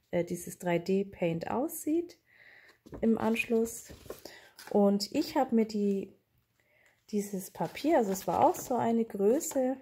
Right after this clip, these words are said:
in kleinere Stücke geschnitten. Einmal hier dieses Papier und bin hier bei diesem hier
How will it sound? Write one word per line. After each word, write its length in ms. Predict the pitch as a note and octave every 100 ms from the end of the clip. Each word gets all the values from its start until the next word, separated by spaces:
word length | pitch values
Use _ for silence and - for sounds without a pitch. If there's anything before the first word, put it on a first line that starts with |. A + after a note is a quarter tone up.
| - -
in 180 | G3
kleinere 540 | F#3+ G3+ F#3+ G#3+ G3 F3+
Stücke 520 | - - F3+ F3+ E3+
geschnitten. 640 | E3+ - G3+ D4 - E4
Einmal 340 | F4 F3+ F3 E3+
hier 240 | F3 E3
dieses 540 | D#3 - D4 - E4 -
Papier 480 | C#4 C#4 C#4+ C#4+ D4 - - - - -
und 320 | A3 G#3+ -
bin 220 | A3 C4+
hier 280 | - D4+ E4+
bei 140 | G#3
diesem 540 | F#3+ - C4+ E4+ A3 F#3+
hier 460 | - E3 G3 E4+